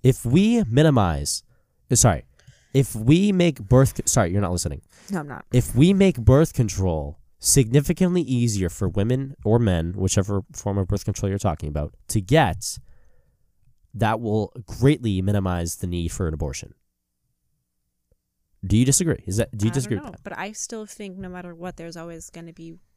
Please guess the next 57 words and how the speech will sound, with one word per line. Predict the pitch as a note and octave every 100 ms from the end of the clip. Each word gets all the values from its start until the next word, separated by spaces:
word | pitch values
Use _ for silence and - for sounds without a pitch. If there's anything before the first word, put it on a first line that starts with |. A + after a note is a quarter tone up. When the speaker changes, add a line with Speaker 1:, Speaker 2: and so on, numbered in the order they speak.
| _ -
Speaker 2:
a | F3+
need | E3 E3+ E3+
for | - E3
abortion, | F3 F#3+ G#3 D#3 D3+ -
and | E3 D#3+ D#3 D#3+ - - _ -
if | - F3+
Speaker 1:
Sure, | - G3 C#3
Speaker 2:
they |
Speaker 1:
but, | A#2+ B2+ B2+
but | C#3
I | C3
Speaker 2:
criminalize |
Speaker 1:
di-, | D#3+ D#3+
Speaker 2:
it, |
Speaker 1:
but | C#3+ D#3
Speaker 2:
pe-, | C#3
Speaker 1:
no. | D#3+
Speaker 2:
the | C3+
women | A#3 B3+ B3
are |
just | A#3+ C4
gonna | C4 A3+
go | A#3+
back | A#3 A3 -
to | A#3+ A3+
the | G3 G3+ F#3+
dangerous | F3+ G3 G3 G3 F#3+
ways | F#3+ F3+ F3+
that | F3+
they | F3+
had | F#3+ F3 E3+
before. | E3 - F#3 D#3 - -
Speaker 1:
No, | C#3+ B2
Speaker 2:
and |
before | F3+ - F#3
Roe | E3+
v. | D3
Speaker 1:
because, | D#3+ G3+ D#3+ F2+ -
Speaker 2:
Wade. | _
Speaker 1:
because | C#3 - F#3+ G2+ - _ _
if |
Speaker 2:
That's | - C3
Speaker 1:
that | F3
Speaker 2:
what's | A#3
Speaker 1:
does | F#3+
Speaker 2:
gonna | -
Speaker 1:
happen, | F3 -
Speaker 2:
happen, | D4 D#4
Ryan. | G3 F#3+ F#3 F3+
Speaker 1:
no, | D#3
no, | E3+
no, | C3
no. | F#2
Listen, | C3 - -
listen, | A2+ -
listen, | G2 - E2+
listen, | E2 -